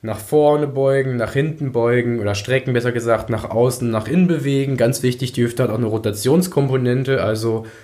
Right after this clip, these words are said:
auch nach innen und außen rotieren. Am besten damit im Liegen anfangen,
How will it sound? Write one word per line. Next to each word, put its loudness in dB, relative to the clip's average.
auch 0
nach 0
innen 0
und 0
außen 0
rotieren. 0
Am -2
besten 0
damit 4
im 0
Liegen 0
anfangen, 0